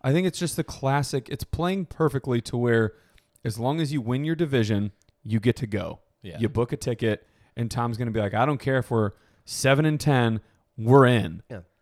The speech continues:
Speaker 3: This is wh-, one of the sports where home field, all that stuff doesn't necessarily matter. The wild
Speaker 2: Yeah.
Speaker 3: card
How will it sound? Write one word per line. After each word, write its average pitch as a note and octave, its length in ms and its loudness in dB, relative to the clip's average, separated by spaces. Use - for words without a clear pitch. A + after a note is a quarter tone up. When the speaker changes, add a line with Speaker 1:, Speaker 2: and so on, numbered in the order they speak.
Speaker 3:
This G3+ 200 2
is A3+ 120 -2
wh-, - 420 -8
one F3 180 4
of G3 60 -2
the F3 80 0
sports C#3 460 -2
where A#2 320 -2
home E3 200 0
field, C#3 480 0
all D3+ 140 4
that D3 140 2
stuff C3 180 0
doesn't A#2 220 -4
necessarily A2 320 -6
matter. F2 260 -8
The G2 140 -6
wild E3+ 260 6
Speaker 2:
Yeah. G#2+ 80 -4
Speaker 3:
card C#3 400 2